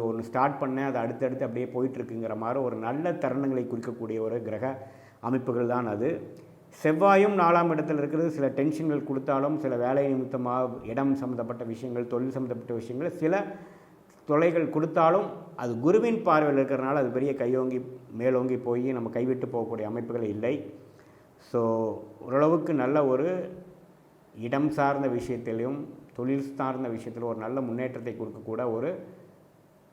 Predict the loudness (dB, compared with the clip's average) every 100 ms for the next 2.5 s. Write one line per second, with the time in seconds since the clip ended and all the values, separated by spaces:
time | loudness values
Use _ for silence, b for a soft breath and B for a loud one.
0 | _ _ _ _ -8 2 4 6 6 6
1 | 4 0 -2 -2 0 0 -2 -6 -6 -4
2 | -4 -4 -4 -2